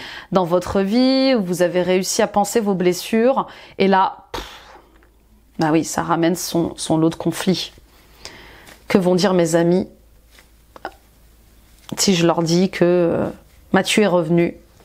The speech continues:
ou David ? Que vont, que vont dire mes amis, eux qui m'ont soutenu, qui m'ont ré-, euh, qui m'ont, euh, réconforté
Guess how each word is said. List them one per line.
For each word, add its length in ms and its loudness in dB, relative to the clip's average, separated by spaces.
ou 100 4
David ? 580 0
Que 120 0
vont, 300 2
que 160 -2
vont 160 2
dire 160 2
mes 200 2
amis, 300 2
eux 60 4
qui 140 -4
m'ont 140 2
soutenu, 400 0
qui 160 -4
m'ont 260 2
ré-, 180 0
euh, 420 -2
qui 180 -2
m'ont, 360 2
euh, 140 -4
réconforté 840 0